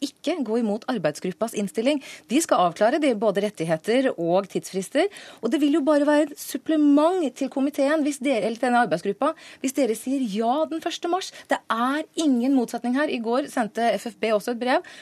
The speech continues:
hvor de nevnte at dette had-, dette var veldig skuffende at komiteen, at Arbeiderpartiet og regjeringspartiene gikk imot i komiteen. De håper inderlig at dere har vett til å snu når det kommer til første mars, for da er vi hånd i hanske. Vi vet jo ikke hva arbeidsgruppa kommer til, øh, å ende opp med i endelig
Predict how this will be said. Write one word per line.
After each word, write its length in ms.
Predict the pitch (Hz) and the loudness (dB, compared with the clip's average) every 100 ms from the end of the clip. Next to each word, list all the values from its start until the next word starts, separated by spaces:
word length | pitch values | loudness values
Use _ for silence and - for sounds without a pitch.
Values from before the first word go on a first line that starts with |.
| - | -4
hvor 100 | 277 | 0
de 60 | 320 | 2
nevnte 320 | 269 202 359 359 | 0 0 -2 0
at 100 | 285 | -4
dette 340 | 269 254 285 | -6 -2 -2
had-, 260 | 247 240 190 | -2 -6 -6
dette 140 | 240 | -4
var 100 | 254 | -2
veldig 360 | 247 247 320 247 | -2 -2 -2 -2
skuffende 340 | 277 269 247 320 | -4 -4 0 0
at 100 | - | 0
komiteen, 500 | - 233 240 214 214 | -4 -4 2 2 2
at 100 | 220 | 2
Arbeiderpartiet 540 | 226 202 180 190 202 214 | 2 2 0 -4 -4 0
og 80 | 202 | 2
regjeringspartiene 800 | 202 202 170 160 - 185 190 208 | 2 2 -2 -4 -8 -6 -4 -6
gikk 140 | - | -4
imot 240 | 185 185 190 | -4 -4 -6
i 40 | |
komiteen. 480 | 165 202 208 208 359 - - - | -4 -4 0 2 0 -4 -18 -12
De 80 | - | -6
håper 320 | 226 185 202 208 - | -4 -2 -4 -6 -2
inderlig 440 | 277 196 170 277 349 - - | 0 0 0 -2 -4 -10 -8
at 100 | 208 | -2
dere 180 | 202 214 | -2 0
har 260 | 196 190 | 0 0
vett 260 | 170 180 - | 0 -8 -8
til 140 | - 208 | -8 -8
å 80 | |
snu 280 | 202 - 214 277 | -8 -6 -2 -2
når 160 | 226 | -2
det 40 | - | -4
kommer 320 | 180 156 214 | -6 -6 -6
til 180 | 196 196 | -6 -6
første 300 | 220 - 233 | -8 -6 -2
mars, 240 | 254 359 - - - | -2 -2 -10 -20 -8
for 120 | 247 | -2
da 160 | 226 - | -2 -2
er 180 | 170 151 | -4 -4
vi 80 | |
hånd 240 | 240 202 226 | -4 -4 -2
i 60 | |
hanske. 360 | 269 214 - 294 - | -4 -4 -4 -4 -2
Vi 120 | 240 | -4
vet 260 | 202 165 - | 0 0 0
jo 80 | 269 | -4
ikke 120 | 254 | 2
hva 120 | 233 | 2
arbeidsgruppa 600 | 156 147 160 175 170 190 190 | 2 -2 -4 -6 -4 -4 -4
kommer 260 | 190 143 | -4 -4
til, 220 | - 185 175 | -4 -4 -2
øh, 400 | 185 185 185 180 | 0 2 2 0
å 60 | |
ende 160 | 175 160 | -2 -2
opp 120 | 143 | -4
med 180 | 180 190 | -4 -4
i 100 | 160 139 | -6 -6
endelig 400 | 202 139 143 | -6 -4 -4